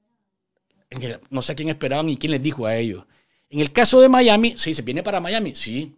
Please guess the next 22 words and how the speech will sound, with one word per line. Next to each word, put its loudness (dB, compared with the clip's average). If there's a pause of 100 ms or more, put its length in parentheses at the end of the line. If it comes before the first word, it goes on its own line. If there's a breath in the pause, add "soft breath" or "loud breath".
(260)
Entonces, -18
eso -10
sí -4
era -2
confirmado 2
que -16
venía -14
para -16
acá -16
en -14
el -12
avión, 2 (340 soft breath)
que -4
venía -2
con -6
la -6
gente -8
de -4
Telemundo, 0
que -8
saludaba, -6
que, -16